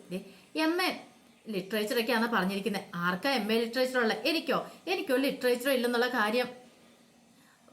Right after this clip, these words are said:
അധികം വൈകാതെ തന്നെ അവരറിയൂന്ന് പറയാണ്. ഇത് കേട്ട് കഴിഞ്ഞപ്പോ ശ്രീവതി പറഞ്ഞു, "അതൊന്നും അറിയാൻ പോകുന്നില്ലെന്ന് പറയാ." "എങ്ങനെ അറിയാതിരിക്കും? അവിടെ ചെന്ന് കഴിയുമ്പോ അവരെന്തേലുമൊക്കെ ചോദിച്ചിട്ടുണ്ടെങ്കിൽ, ദേ, ഇപ്പൊ തന്നെ ആ മിത്രം ഡ്രാമ എഴുതാനൊക്കെ പറഞ്ഞിട്ടുണ്ട്. അതൊക്കെ എനിക്കും എല്ലാം അറിയാവുന്ന കാര്യമാണോ?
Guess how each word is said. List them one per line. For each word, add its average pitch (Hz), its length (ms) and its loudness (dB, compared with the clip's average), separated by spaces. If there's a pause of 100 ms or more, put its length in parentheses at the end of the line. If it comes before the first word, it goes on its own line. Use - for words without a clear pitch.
അധികം 311 320 2
വൈകാതെ 233 460 2
തന്നെ 226 280 0
അവരറിയൂന്ന് 240 580 2
പറയാണ്. 202 600 -2
ഇത് 185 140 -12
കേട്ട് 196 200 -8
കഴിഞ്ഞപ്പോ 196 280 -6 (380)
ശ്രീവതി 170 320 -2
പറഞ്ഞു, 208 220 -4
"അതൊന്നും 185 360 0
അറിയാൻ 208 300 0
പോകുന്നില്ലെന്ന് 220 440 0
പറയാ." 196 220 -2 (160)
"എങ്ങനെ 185 380 -2
അറിയാതിരിക്കും? 208 540 0 (260)
അവിടെ 339 220 2
ചെന്ന് 240 260 2
കഴിയുമ്പോ 233 300 2
അവരെന്തേലുമൊക്കെ 226 580 2
ചോദിച്ചിട്ടുണ്ടെങ്കിൽ, 220 800 0 (300)
ദേ, 185 80 -6 (460)
ഇപ്പൊ 285 160 -2
തന്നെ 285 200 0
ആ 285 40 4
മിത്രം 247 400 0
ഡ്രാമ 202 320 2
എഴുതാനൊക്കെ 233 440 2
പറഞ്ഞിട്ടുണ്ട്. 208 480 -2 (260)
അതൊക്കെ 196 300 -4
എനിക്കും 208 300 0
എല്ലാം 277 160 2
അറിയാവുന്ന 240 320 2
കാര്യമാണോ? 226 540 2